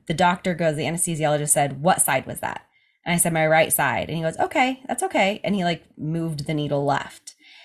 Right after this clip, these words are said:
And I remember thinking, "Gosh, it would have been nice to know that that was possible," especially because one of our fears was me being <laughs> paralyzed by an epidural. Um, so that was scary. I am almost immediately started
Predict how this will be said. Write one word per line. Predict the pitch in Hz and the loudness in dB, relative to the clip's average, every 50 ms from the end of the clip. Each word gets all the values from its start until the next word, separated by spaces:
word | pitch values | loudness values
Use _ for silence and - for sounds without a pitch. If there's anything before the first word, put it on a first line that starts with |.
| - - _ _ _ | -20 -20 _ _ _
And | - 196 190 180 175 175 175 170 170 170 170 - - - _ _ _ _ _ - | 0 2 4 4 6 6 4 4 4 2 0 -2 -4 -10 _ _ _ _ _ 0
I | 190 214 | 2 2
remember | 247 254 262 247 220 240 | 2 2 2 0 0 -2
thinking, | 233 220 214 214 220 208 | -2 -4 -4 -4 -4 -2
"Gosh, | 196 214 233 254 - 214 | -2 -2 -2 0 -2 -2
it | 170 | -2
would | 202 208 | -2 -2
have | 277 285 | -2 -2
been | - 480 415 220 | 0 0 0 2
nice | 156 165 196 233 - - | 2 2 2 2 0 0
to | - 220 | 0 0
know | 165 151 143 147 165 180 | -2 0 2 2 2 0
that | 165 165 - | -2 -2 -2
that | - 147 139 - | -2 -2 -2 -2
was | 165 - | -4 -6
possible," | - - 131 139 139 - 175 175 196 202 208 214 - | -6 -6 -6 -6 -4 -4 -2 0 2 4 4 4 4
especially | - 180 - - 170 156 160 - 214 208 214 | 2 2 2 2 2 0 0 0 -2 -2 -2
because | 185 190 - - 190 165 160 156 151 151 147 147 - | -4 -4 -4 0 4 6 6 6 6 4 0 -4 -4
one | - 160 165 165 165 | -4 -2 -2 0 0
of | 156 131 | 2 2
our | 135 139 143 | 2 2 0
fears | - - - 135 139 151 165 180 185 170 156 | -2 -8 -8 -8 -6 -4 -4 -4 -4 -2 -2
was | 147 135 123 135 | -4 -2 -2 -4
me | 143 139 143 143 147 151 | -4 -2 -2 -2 -2 -4
being | 131 143 135 139 143 143 139 131 131 131 131 127 - _ _ | -4 -4 -4 -2 -2 -2 -2 -2 -2 -4 -4 -6 -8 _ _
<laughs> | _ _ - | _ _ -8
paralyzed | - 139 135 156 - - - - - 269 - - 311 311 - - - - 381 - | -4 -2 0 -2 -2 -4 -2 0 0 0 2 2 2 2 2 0 -2 -2 0 2
by | 302 226 214 - | 4 4 4 2
an | 214 208 214 | 2 2 2
epidural. | 190 190 - 214 208 202 190 196 214 254 320 392 - - - - - - - - - - _ | 2 0 0 -2 -2 0 2 2 2 2 2 0 -2 -8 -16 -18 -18 -18 -18 -20 -20 -6 _
Um, | - 208 190 180 175 170 165 170 | 2 2 4 2 2 -2 -4 -4
so | - 247 240 240 | -4 -4 -2 0
that | 226 226 240 | 2 2 2
was | 320 302 - | 2 0 0
scary. | - 185 170 160 156 156 160 - - _ _ _ _ _ _ _ _ _ _ _ _ _ _ _ - | -2 -2 -2 -2 -2 -4 -6 -8 -12 _ _ _ _ _ _ _ _ _ _ _ _ _ _ _ -6
I | 202 202 208 214 | -4 -2 -2 -2
am | 202 - 196 180 185 185 - - | -2 -2 -2 -2 -4 -4 -4 -4
almost | 233 247 285 311 - - | -2 -2 0 0 -2 -2
immediately | 190 165 160 147 - - 185 190 | -2 -4 -6 -6 -6 -6 -4 -4
started | - - 160 151 160 147 | -4 -4 -4 -4 -6 -8